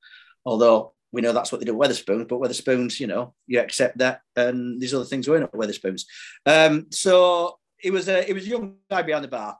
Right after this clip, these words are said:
Uh, so he himself didn't know as much about the Ossett Brewery as I did, uh, because he didn't know about the Fox, he didn't know about the hop in York.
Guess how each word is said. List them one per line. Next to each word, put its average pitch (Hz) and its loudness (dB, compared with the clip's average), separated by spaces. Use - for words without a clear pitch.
Uh, 123 -4
so - -10
he 165 -4
himself 131 -10
didn't 135 -12
know 131 -4
as 127 -10
much - -18
about 123 -6
the 131 -10
Ossett - -12
Brewery 123 0
as 120 -4
I 123 2
did, 95 -8
uh, 113 -2
because 120 -4
he 147 2
didn't 143 -4
know 131 0
about 113 0
the - -12
Fox, - -2
he 120 -4
didn't 127 -2
know 120 2
about 104 0
the 110 -6
hop - -4
in 107 -2
York. 101 0